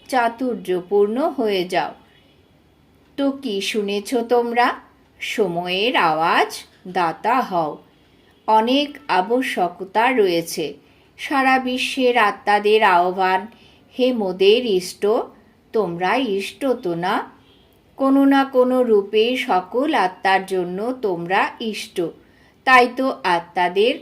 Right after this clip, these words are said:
এখনকার আহ্বান, "হে ইষ্ট দেবদেবী, পরিবর্তন করো।" এই আওয়াজ শুনতে পাচ্ছ তোমরা?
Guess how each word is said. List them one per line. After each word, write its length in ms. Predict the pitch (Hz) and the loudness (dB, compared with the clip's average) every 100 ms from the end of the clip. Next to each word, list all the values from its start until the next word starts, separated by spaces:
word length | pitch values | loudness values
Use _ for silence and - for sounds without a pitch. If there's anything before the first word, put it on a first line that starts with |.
| - | -2
এখনকার 760 | 208 208 - 240 175 - 180 202 - | 0 0 -2 -6 -4 -2 2 0 0
আহ্বান, 640 | 185 180 170 170 190 196 359 - _ _ - | 0 0 0 -2 -2 -2 -4 -12 _ _ -4
"হে 200 | 254 247 | -4 -4
ইষ্ট 420 | - 196 196 - 214 | -6 -6 -8 -4 0
দেবদেবী, 880 | 214 196 147 170 - 185 190 220 - - _ _ _ | 2 0 -2 -4 0 0 0 -6 -6 -12 _ _ _
পরিবর্তন 880 | 233 196 185 175 165 - 214 247 311 | 0 2 0 -2 -4 -4 -2 -2 -2
করো।" 400 | - 196 170 143 - _ _ _ _ _ | 2 2 0 -6 -12 _ _ _ _ _
এই 180 | - 285 | -4 -2
আওয়াজ 580 | 262 190 196 208 - - - _ | -2 -2 0 0 0 -4 -20 _
শুনতে 640 | - - 247 180 170 208 | -12 -8 -6 -6 0 2
পাচ্ছ 500 | 220 208 170 - - 277 277 - | 2 0 -4 -6 -10 -8 -8 -6
তোমরা? 520 | 180 170 175 196 269 | -6 -6 -2 -2 -2